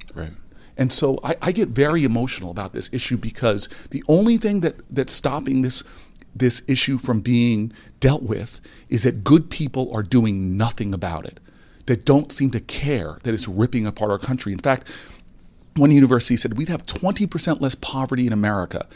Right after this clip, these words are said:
Speaker 2: if we just had incarceration rates like our other industrial peers, 'cause we're only five percent of the globe's population,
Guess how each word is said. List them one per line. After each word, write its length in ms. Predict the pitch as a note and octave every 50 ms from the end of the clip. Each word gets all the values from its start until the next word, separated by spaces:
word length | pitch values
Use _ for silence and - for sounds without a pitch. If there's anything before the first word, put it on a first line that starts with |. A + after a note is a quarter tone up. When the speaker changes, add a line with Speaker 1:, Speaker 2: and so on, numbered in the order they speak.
| - - - - -
Speaker 2:
if 100 | - G2
we 80 | A2+ A2+
just 240 | G#2 - B2+ B2 -
had 120 | B2 G#2
incarceration 680 | G2+ G2 F#2 - A2+ G#2+ - - F#2 G2 G#2 - - F#2
rates 240 | E2 E2 E2+ E2+ -
like 140 | F#2 E2+ F#2
our 140 | F2 E2+ E2+
other 120 | E2 E2
industrial 460 | D#2+ D#2+ - D#2+ - - F2 D#2+ D2
peers, 380 | - - G2+ F2+ D#2 D2 C#2+ -
'cause 160 | - G#2 G2+
we're 100 | C#3+ E3+
only 140 | F3+ D#3 B2
five 340 | - - A#2+ C#3 D#3 D3 -
percent 220 | - - - C#3+
of 100 | C3+ C3
the 20 |
globe's 180 | C3 C3+ C#3 C3
population, 640 | - D3 C3+ - C#3+ C3+ D3 D#3 D#3+ - - G#2+ G2+